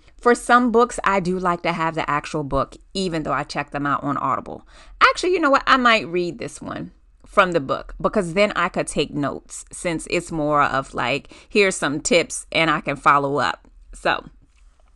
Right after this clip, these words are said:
if you haven't gotten it, do check it out. It was on sale at Target. I wanna say it was, like, thirty percent off. So I did a site to store pickup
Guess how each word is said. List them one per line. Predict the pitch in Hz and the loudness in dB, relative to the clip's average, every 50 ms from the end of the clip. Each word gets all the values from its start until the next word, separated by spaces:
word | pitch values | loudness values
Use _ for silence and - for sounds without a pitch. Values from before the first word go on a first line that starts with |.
| - - | -8 -2
if | 180 190 - 196 | 0 0 0 2
you | 233 269 | 2 4
haven't | 269 240 226 220 220 196 170 | 6 6 4 4 2 0 0
gotten | 160 147 135 - 160 | 0 0 0 -2 -4
it, | 160 - 185 | -4 -4 -2
do | 170 202 214 | -4 -4 -4
check | - - 196 180 - | -2 -2 -4 -2 -2
it | 185 156 | -2 0
out. | 147 147 143 - | 2 2 2 2
It | 208 254 | 0 0
was | - 508 - | 0 0 0
on | 415 311 208 | 0 0 0
sale | - - 190 190 185 160 | 0 2 2 2 4 4
at | 143 135 - - | 2 0 -2 -4
Target. | - - 151 151 139 147 - - - - - - - | -4 -2 -2 -2 -2 -6 -8 -10 -10 -20 -18 -14 -8
I | - | -8
wanna | 339 427 453 440 | -6 -4 -4 -4
say | - - 254 | -2 0 0
it | 240 233 | 0 0
was, | 233 220 240 | -2 0 0
like, | 214 202 180 | 0 0 0
thirty | - - 175 180 175 175 | -2 -2 0 0 0 -2
percent | 170 - 156 156 - 147 - - | -4 -6 -8 -6 -6 -8 -6 -4
off. | 104 76 78 151 147 - - - | -4 -4 -6 -8 -10 -16 -20 -20
So | - - - 147 95 104 160 - - - - - - - - | -14 -6 -2 -2 -2 -2 -4 -8 -14 -20 -20 -20 -20 -6 2
I | - 208 214 | 4 4 6
did | 208 220 208 | 6 4 2
a | 208 | 2
site | - - 175 170 175 | 4 6 6 6 6
to | 190 269 | 6 2
store | - - 254 262 | 4 4 4 4
pickup | 262 - 339 - - 170 170 185 - - | 4 0 -2 0 2 2 2 2 0 -2